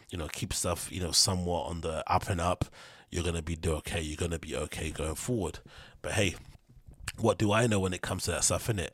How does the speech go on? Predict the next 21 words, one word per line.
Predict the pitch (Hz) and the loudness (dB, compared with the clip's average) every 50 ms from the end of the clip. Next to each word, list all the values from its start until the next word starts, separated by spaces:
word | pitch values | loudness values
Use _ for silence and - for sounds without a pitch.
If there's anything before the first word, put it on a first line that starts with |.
| - _ - | -10 _ -2
I'm | - 87 90 | -2 0 0
just | - - 90 - | 0 0 0 0
a | - | -2
little | 82 85 95 101 101 104 95 | -2 0 0 2 4 4 4
old | 90 90 92 90 87 | 4 4 4 4 4
silly | - - - - 95 87 92 90 | 4 4 4 4 2 2 0 -2
boy. | 78 82 80 82 80 82 82 82 - - - - - - - - - | 0 0 0 2 2 2 0 -2 -4 -8 -12 -14 -14 -14 -14 -14 -12
What | - - 80 85 80 - - _ | -8 -4 0 0 0 0 0 _
the | - 82 82 | -2 -2 0
hell | - - - 110 110 117 107 92 85 85 87 95 92 - - - - - - _ _ _ | 0 0 0 2 4 4 4 4 2 0 -2 -4 -4 -8 -14 -20 -20 -20 -20 _ _ _
do | - 110 98 - - - | -2 -2 -2 -2 0 2
I | - 107 107 101 92 85 85 87 95 104 104 - - - | 6 8 8 8 8 8 6 6 4 2 -2 -4 -10 -8
know? | - 131 151 185 196 160 - - - - - - _ _ _ _ _ _ - - - - - - - - | -4 -2 0 2 2 2 2 0 -4 -12 -18 -20 _ _ _ _ _ _ -20 -20 -20 -20 -20 -20 -4 4
Then | - 139 147 | 6 8 8
next | 160 180 180 - | 10 8 8 6
we're | 185 | 4
going | 160 - 151 - | 6 6 6 6
to | - 127 | 6 6
mention | 123 117 - 110 95 95 | 6 4 4 2 2 4
this. | 107 110 98 - | 4 4 4 4
So | - - - - 117 110 104 101 98 95 | 2 2 2 6 6 8 8 6 4 2